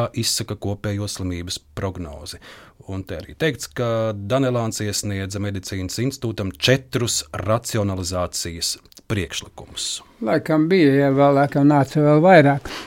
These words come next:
Speaker 2: Bet par to prognozēšanu man pa-, es jums drusku tā ska-,
Speaker 1: Mhm.
Speaker 2: klausītājiem varu paskaidrot, vai ne?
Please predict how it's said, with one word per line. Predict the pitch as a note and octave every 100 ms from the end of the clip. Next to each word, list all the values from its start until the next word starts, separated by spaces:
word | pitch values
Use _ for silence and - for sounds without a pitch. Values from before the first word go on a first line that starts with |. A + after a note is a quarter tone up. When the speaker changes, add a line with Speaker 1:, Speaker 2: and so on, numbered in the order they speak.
| -
Speaker 2:
Bet | D#3+ F3 F3
par | F#3 D#3+
to | - E3+
prognozēšanu | D3 D#3 D#3 D#3 F#3 E3 G3 F#3 - G3 F#3
man | F#3+ F#3
pa-, | F3+ B3+ A#3+ G3+
es | F#3+ -
jums | F3+ E3+
drusku | E3 F3+ - F3+ E3+
tā | D3+ F3+ D#3+
ska-, | - C#3 F3
Speaker 1:
Mhm. | E3+ E3
Speaker 2:
klausītājiem | F3+ D#3 G3 F3 E3+ D#3+ E3+
varu | F3+ F#3
paskaidrot, | F3 G#3 G#3 - B2 B2+ C#3+ C#3+
vai | D3+ C#3
ne? | D3+